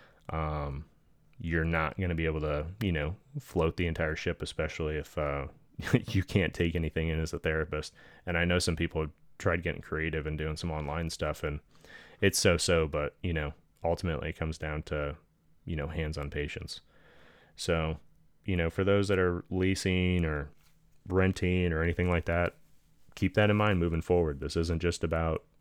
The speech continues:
you know, keeping and maintaining patients. You've gotta keep in mind on, um, the business side as well. Um,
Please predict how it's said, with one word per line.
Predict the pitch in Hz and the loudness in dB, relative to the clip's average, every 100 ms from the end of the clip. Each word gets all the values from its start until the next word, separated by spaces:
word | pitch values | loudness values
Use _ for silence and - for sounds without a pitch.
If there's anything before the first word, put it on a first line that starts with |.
| - | -6
you | 85 | -4
know, | 76 | -4
keeping | - 90 85 87 | -4 -4 0 0
and | 82 | 2
maintaining | 80 80 82 80 | 0 0 -2 0
patients. | 85 85 85 80 - - - - - _ _ _ - - - | 0 0 -2 -4 -8 -18 -20 -20 -20 _ _ _ -20 -20 -10
You've | 87 80 | -4 -2
gotta | 85 85 85 | 2 2 2
keep | - 85 | 0 0
in | 82 | 0
mind | 82 82 80 73 _ | 0 0 -2 -6 _
on, | 82 80 78 | -4 -2 -2
um, | 78 76 78 - - - - - | -2 -4 -6 -10 -20 -20 -14 -4
the | 85 | 2
business | 85 85 80 | 2 2 0
side | 76 73 | 0 0
as | 78 | 0
well. | 80 73 - - - - - - - | 0 -2 -6 -18 -20 -20 -20 -20 -8
Um, | 76 73 73 71 | -4 -2 -2 -2